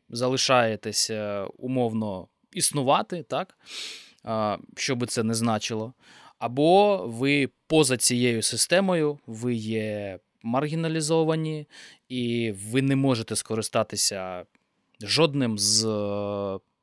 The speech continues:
державних сервісів, е, ви не можете звернутися до лікарні, ви не можете отримати соціальну допомогу, ви не можете отримати пенсію і так далі. І, власне,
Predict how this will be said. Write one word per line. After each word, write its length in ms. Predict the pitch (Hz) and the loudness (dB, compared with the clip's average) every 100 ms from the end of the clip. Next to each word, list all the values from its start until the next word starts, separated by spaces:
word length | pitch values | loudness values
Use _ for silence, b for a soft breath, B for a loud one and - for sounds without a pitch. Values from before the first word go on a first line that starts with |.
| _ _ _ _ - | _ _ _ _ -6
державних 500 | 120 120 139 120 110 | 0 4 4 4 4
сервісів, 800 | 160 151 135 - 127 113 - - | 6 6 4 4 2 -2 -6 -4
е, 640 | 107 104 101 98 92 90 90 B B B | -2 0 0 -2 -2 -4 -8 B B B
ви 280 | - 104 117 | -8 0 4
не 100 | 143 | 6
можете 340 | 143 151 - 120 | 6 4 4 0
звернутися 640 | 120 139 135 120 - 110 | 2 2 2 2 2 2
до 220 | 120 151 | 4 4
лікарні, 640 | 147 - 131 127 117 110 B B - | 4 4 4 4 0 -4 B B -6
ви 60 | 110 | 0
не 60 | |
можете 320 | 120 120 - | 2 2 0
отримати 540 | 110 - 110 101 98 98 | -2 -2 -4 -4 -6 -6
соціальну 640 | - 101 135 156 160 151 | -4 0 4 4 4 2
допомогу, 800 | 131 123 127 127 127 117 113 110 b b b 110 | 0 -2 -2 0 0 -2 -6 -8 b b b -4
ви 100 | 123 | -2
не 100 | 120 | 0
можете 360 | 117 104 - | 0 -2 -4
отримати 460 | 104 98 104 101 98 | -6 -4 -6 -6 -6
пенсію 720 | - 139 170 - 139 131 120 B B B _ | 0 2 4 2 2 0 -2 B B B _
і 600 | - 117 120 117 117 113 107 | -8 -4 -2 -2 -2 -4 -2
так 180 | 120 117 | -2 0
далі. 320 | 110 95 82 B B B B | -2 -4 -8 B B B B
І, 400 | 107 120 123 127 | -8 -4 -2 -4
власне, 1300 | 117 135 156 - 143 139 139 139 135 135 131 123 | -2 0 0 -2 -4 -6 -4 -4 -4 -4 -4 -6